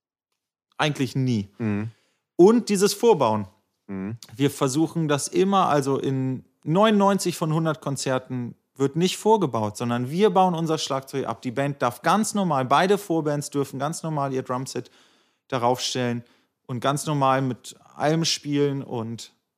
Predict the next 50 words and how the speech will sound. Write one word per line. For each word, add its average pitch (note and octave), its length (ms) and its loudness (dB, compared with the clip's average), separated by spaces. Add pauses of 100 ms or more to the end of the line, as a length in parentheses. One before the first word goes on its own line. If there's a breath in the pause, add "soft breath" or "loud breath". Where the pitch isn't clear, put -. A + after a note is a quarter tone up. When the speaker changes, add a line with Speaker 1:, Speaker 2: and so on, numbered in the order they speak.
(140)
Speaker 1:
alles C#3 340 -2
Licht. C3+ 460 -8
Das - 100 -12
ist - 60 -4
ja C3+ 80 -2
auch C3 120 0
der A#2 140 -4
Klassiker. A2 560 -8 (400 soft breath)
Dass B2 160 -4
Vorbands C#3+ 420 2
Speaker 2:
Standlicht. D3 400 4
Speaker 1:
irgendwie D3 240 6
nur D#3 320 6 (240)
Speaker 2:
<laughs> G3 140 -4
Speaker 1:
das D3 200 4
Licht F#3 300 2
nicht G3 220 0
kriegen, D#3 380 0
nicht D3 220 -2
alles D#3 260 4
Licht - 260 0
benutzen C#3 480 -2
dürfen. A2+ 340 0
Speaker 2:
Ja, A2+ 60 -4
ja. A#2 40 -10 (500 soft breath)
Speaker 1:
Und G3+ 360 8
im D3+ 140 -2
schlimmsten F3 440 0
Fall D3 240 0
noch C#3+ 200 -2
der A#2+ 500 0 (420 soft breath)
Sound, D#3 440 0
die C#3 80 0
Lautstärke C#3 480 2
Speaker 2:
Alle D3 160 0
Speaker 1:
runtergedreht. D3+ 200 2
Speaker 2:
Regler D3+ 160 2
einfach C#3+ 240 -2
Speaker 1:
Gibt's D#3 200 4
Speaker 2:
hochgedreht C#3+ 480 4
Speaker 1:
bei, D3 60 0
Speaker 2:
und C3 100 0
dann B2+ 120 0
Speaker 1:
ja, B2 200 6
gibt's - 300 -4
bei A2 120 -6
uns G#2 240 -12
nicht. A2 100 -10
Speaker 2:
Ja, A#2+ 140 -2
ja. A2 180 -4